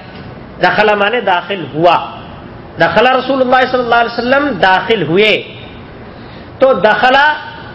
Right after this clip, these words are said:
اردو میں لفظ استعمال ہوتا ہے، جیسے کہتے ہیں مسجد میں داخل ہوئے، داخلِ مسجد کی دعا، داخلِ مسجد پڑھنا ہے ہمیں، یعنی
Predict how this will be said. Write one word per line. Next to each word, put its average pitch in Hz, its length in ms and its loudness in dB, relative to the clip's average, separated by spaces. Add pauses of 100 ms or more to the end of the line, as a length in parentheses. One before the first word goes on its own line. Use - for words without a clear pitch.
اردو 247 280 4
میں 311 160 2
لفظ 226 220 0
استعمال 196 440 0
ہوتا 180 320 0
ہے، 220 100 -2 (400)
جیسے 202 240 2
کہتے 202 340 0
ہیں 233 240 -4 (260)
مسجد 196 380 0
میں 208 120 2
داخل 180 400 2
ہوئے، 156 340 0 (180)
داخلِ 196 460 4
مسجد 185 460 -2
کی 190 80 0
دعا، 160 360 4 (680)
داخلِ 180 300 2
مسجد 180 580 -2
پڑھنا 180 400 2
ہے 160 60 0
ہمیں، 160 160 -2
یعنی 165 280 0